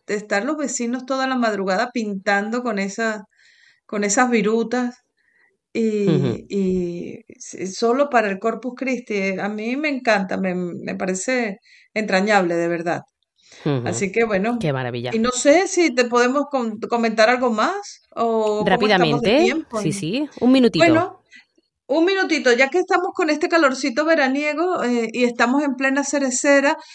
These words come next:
Speaker 1: pues en Plan B hemos puesto una receta de gazpacho de cereza.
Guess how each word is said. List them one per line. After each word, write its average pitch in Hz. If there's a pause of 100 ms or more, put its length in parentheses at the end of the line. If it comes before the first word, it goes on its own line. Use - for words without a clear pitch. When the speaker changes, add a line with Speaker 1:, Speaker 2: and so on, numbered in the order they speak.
(140)
Speaker 1:
pues 240
en 233
Plan 240
B 277
hemos 320
puesto 320
una 262
receta 214
de 190
gazpacho 196
de 160
cereza. 160